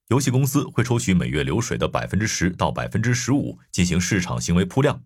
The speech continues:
而近年来比较流行游戏转番剧、动画，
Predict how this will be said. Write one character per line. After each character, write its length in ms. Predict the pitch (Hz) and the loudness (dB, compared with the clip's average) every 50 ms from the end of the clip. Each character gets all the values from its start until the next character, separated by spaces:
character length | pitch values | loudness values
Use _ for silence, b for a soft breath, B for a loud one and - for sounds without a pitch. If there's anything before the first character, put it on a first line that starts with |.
| _ _ _ _ _ _ _ | _ _ _ _ _ _ _
而 80 | 131 143 | 0 2
近 140 | 147 180 | 4 4
年 100 | 147 143 | 4 4
来 160 | 135 110 95 - | 4 4 2 0
比 160 | - - 82 | 0 -2 0
较 140 | 82 98 92 | 2 2 2
流 160 | 80 85 104 | 2 2 0
行 240 | - - 85 87 - | 2 2 2 2 2
游 140 | - 85 87 | 2 0 0
戏 200 | 104 - 113 90 | 0 2 0 0
转 200 | - 78 - - | 0 0 -4 -2
番 220 | - - 110 131 139 | 0 0 2 2 2
剧、 300 | 131 135 98 - - - | 2 0 0 -2 -4 -2
动 160 | - 135 120 | 0 0 0
画， 280 | 120 131 139 87 - | 2 2 0 0 -2